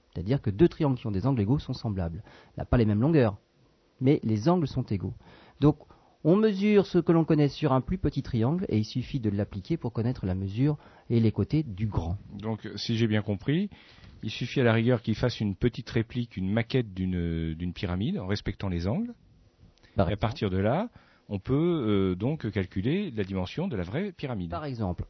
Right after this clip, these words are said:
Speaker 1: Alors ça encore, c'est même trop compliqué pour lui.
Speaker 2: D'accord.
Speaker 1: Parce qu'en réfléchissant, il arrive même à trouver beaucoup plus simple. Alors, ce que l'on pourrait faire, par exemple, et on va voir qu'il a même simplifié la chose, c'est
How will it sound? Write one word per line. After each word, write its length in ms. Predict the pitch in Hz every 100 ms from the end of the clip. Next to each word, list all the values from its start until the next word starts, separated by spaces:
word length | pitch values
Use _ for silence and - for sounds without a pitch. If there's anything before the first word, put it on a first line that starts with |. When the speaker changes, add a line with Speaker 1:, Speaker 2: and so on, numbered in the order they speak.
| -
Speaker 1:
Alors 300 | 107 110 -
ça 120 | -
encore, 380 | 143 110 147 107
c'est 140 | -
même 380 | 120 127 110 98 -
trop 180 | - 202
compliqué 400 | 160 127 127 104
pour 180 | 113 165
lui. 200 | 269 294
Speaker 2:
D'accord. 340 | - 208 90
Speaker 1:
Parce 160 | 123 117
qu'en 360 | 139 131 175
réfléchissant, 580 | 175 151 131 107 120 226
il 120 | 226
arrive 160 | 104 98
même 140 | 131
à 60 | 123
trouver 240 | - 165
beaucoup 340 | 214 170 226 262
plus 140 | -
simple. 360 | 131 101 82 - - - - - -
Alors, 320 | 147 135 101 - _ _ _
ce 340 | - - 269 277
que 160 | -
l'on 180 | 214 226
pourrait 340 | - 208 185
faire, 360 | 160 151 127 - _
par 160 | 104 90
exemple, 500 | 127 160 262 330 - -
et 100 | -
on 60 | 101
va 100 | 107
voir 240 | 107 123
qu'il 240 | - 113 104
a 60 |
même 180 | 98 107
simplifié 480 | 101 98 - 98 98
la 100 | 95
chose, 380 | - 269 254 123 - - - - _
c'est 500 | - 175 170 147